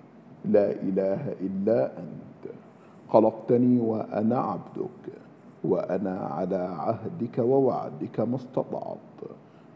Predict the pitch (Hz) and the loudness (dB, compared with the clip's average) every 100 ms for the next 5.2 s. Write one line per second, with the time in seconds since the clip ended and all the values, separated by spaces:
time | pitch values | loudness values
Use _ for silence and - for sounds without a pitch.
0 | - 107 101 135 160 165 151 - 92 76 | 0 4 6 6 6 2 0 0 -2 -2
1 | 80 - 123 107 104 101 107 127 - 104 | -8 -4 -2 0 0 0 0 -2 -2 -4
2 | - - - - - - - - - - | -4 -8 -10 -18 -16 -16 -18 -20 -20 -10
3 | - 95 104 107 - 101 104 107 117 101 | -4 -2 2 2 4 4 4 4 2 2
4 | 104 104 92 92 104 110 127 127 131 127 | 2 2 0 0 0 -2 -4 -2 -4 -2
5 | 143 101 | -4 -4